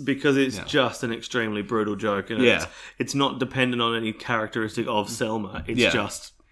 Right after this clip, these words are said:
Speaker 1: a
Speaker 2: And
Speaker 1: craziness.
Speaker 2: then Patty also having a hand up because she leaves the toilet seat up kinda
Speaker 1: Yeah.
Speaker 2: makes it for me.
Speaker 1: Yeah.
Speaker 2: I like that. I think it's a good, solid joke.
Speaker 1: Um, I wanna know why the parole board is interested on s-,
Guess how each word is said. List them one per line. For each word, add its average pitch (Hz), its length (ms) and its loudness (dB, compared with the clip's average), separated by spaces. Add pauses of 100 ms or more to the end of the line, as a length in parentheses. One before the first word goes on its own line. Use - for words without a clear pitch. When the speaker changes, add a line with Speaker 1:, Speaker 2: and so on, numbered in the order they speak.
(200)
Speaker 1:
a - 40 0
Speaker 2:
And - 80 -2
Speaker 1:
craziness. 131 460 4
Speaker 2:
then 117 80 -10
Patty 127 340 6
also 117 260 4
having 110 240 2
a 101 60 -2
hand 107 200 -2
up 101 140 0
because 104 240 -2
she 113 140 2
leaves 107 260 0
the 117 80 -4
toilet 135 420 2
seat 151 220 2
up 147 320 2 (140)
kinda 131 220 2
Speaker 1:
Yeah. 123 40 4
Speaker 2:
makes 104 300 2
it - 60 -8
for 80 200 -6
me. 76 240 -8
Speaker 1:
Yeah. - 220 0 (240)
Speaker 2:
I 131 80 0
like 113 260 2
that. 62 260 -12
I 123 120 -8
think 131 180 0
it's 107 200 -4
a 92 180 -2
good, 120 480 2
solid 101 400 -2
joke. - 360 -6
Speaker 1:
Um, 139 280 0 (100)
I 160 140 2
wanna 240 240 8
know 123 260 6
why 120 280 6
the 131 120 2
parole 120 480 4
board 117 320 6
is 117 160 2
interested 120 800 0
on 110 520 0 (300)
s-, - 360 -10